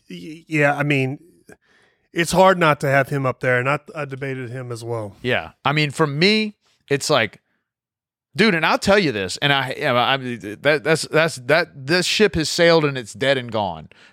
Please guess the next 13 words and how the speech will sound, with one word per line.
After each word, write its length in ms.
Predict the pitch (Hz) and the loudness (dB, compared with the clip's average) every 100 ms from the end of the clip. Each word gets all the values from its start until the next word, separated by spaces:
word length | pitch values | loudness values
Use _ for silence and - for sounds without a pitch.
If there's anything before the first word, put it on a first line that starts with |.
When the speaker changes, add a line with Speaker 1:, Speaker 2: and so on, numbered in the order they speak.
| - | -4
Speaker 2:
But 120 | 117 | -2
had 280 | 139 165 156 | 2 0 2
things 260 | 208 190 | 0 2
not 240 | 180 170 147 | 2 0 2
gone 240 | 156 165 | 2 2
the 80 | 147 | 2
way 260 | 131 135 113 | 2 2 0
post 500 | - 160 147 - - | 0 2 2 -2 -6
his 240 | 135 127 | -4 -4
career, 540 | - 104 127 95 71 - _ _ _ - | -4 -2 0 -2 -4 -16 _ _ _ -2
I 80 | 127 | -2
mean, 160 | 123 | -2
dude, 320 | 113 139 107 | -2 -2 -2